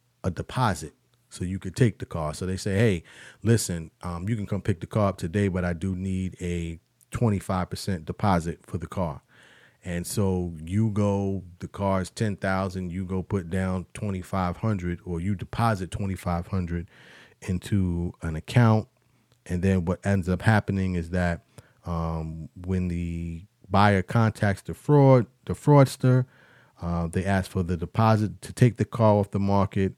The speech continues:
And then presumably what, what ends up happening is that because you're so eager to get the car, um, the buyer leaves the deposit, and then all of a sudden the buyer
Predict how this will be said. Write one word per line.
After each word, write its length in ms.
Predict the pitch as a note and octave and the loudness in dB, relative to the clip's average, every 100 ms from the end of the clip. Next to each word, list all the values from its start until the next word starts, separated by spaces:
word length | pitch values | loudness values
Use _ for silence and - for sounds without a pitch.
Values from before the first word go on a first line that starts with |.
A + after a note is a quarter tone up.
| - | -6
And 180 | F2 | -4
then 480 | F2+ F2+ F2+ F2 F2 E2+ | -2 0 0 -2 -4 -10
presumably 680 | - - - B2 G#2+ G2 G2 | -14 -4 0 2 2 2 0
what, 180 | F2+ F#2 _ | 0 -4 _
what 180 | - F2+ - | -6 -6 -2
ends 180 | G2+ | -2
up 120 | F#2+ E2 | -2 0
happening 500 | A#2 A2 G2+ G2 F#2+ | 2 2 0 -2 0
is 160 | F2+ | 0
that 320 | F2+ F#2 F2+ _ _ - _ _ _ _ - | 2 2 0 _ _ -20 _ _ _ _ -6
because 460 | G2 - A#2 G#2 | -4 4 6 6
you're 100 | G2 | 4
so 300 | F#2+ A2+ G2+ - | 2 2 2 6
eager 480 | C#3+ E3+ A#2 G#2+ | 8 8 10 8
to 220 | G2+ - F2 | 8 2 -4
get 380 | D#2+ G#2+ G2+ | 2 0 0
the 80 | - | -4
car, 560 | - - D#3 G#2 F#2+ F#2+ - _ - | -2 6 8 8 6 2 -6 _ -10
um, 600 | E2+ E2 E2 E2+ E2 G2+ | -6 -4 -4 -6 -8 -8
the 100 | F2+ | -6
buyer 340 | D#2+ G#2 G#2 | 2 4 4
leaves 300 | G2 G2+ G2+ | 2 2 0
the 80 | F2+ | -2
deposit, 680 | F2 E2+ - C3 B2 A#2+ A2+ - | -4 0 4 6 6 4 2 -2
and 180 | F2+ | -2
then 400 | F2+ F2 F2 E2+ - _ _ _ _ | 0 0 -2 -6 -12 _ _ _ _
all 220 | F#2+ F#2 | -6 -4
of 100 | F2+ | -4
a 40 | E2+ | -6
sudden 560 | - F#2 F2 E2+ E2+ E2+ | -6 -4 -4 -6 -10 -10
the 80 | F2+ | -10
buyer 760 | D#2 F#2 F#2 F2+ E2 D#2+ E2 | -4 0 0 0 -4 -6 -10